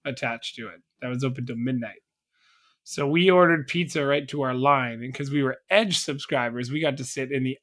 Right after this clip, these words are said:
other line, like, the good line, the line that got to move faster, 'cause we had pre-orders.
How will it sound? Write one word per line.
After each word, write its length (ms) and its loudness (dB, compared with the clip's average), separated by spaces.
other 320 6
line, 300 -2
like, 220 0
the 80 -2
good 260 10
line, 300 2
the 100 -2
line 240 4
that 120 2
got 160 2
to 80 2
move 220 0
faster, 540 0
'cause 180 -4
we 80 0
had 140 -4
pre-orders. 680 4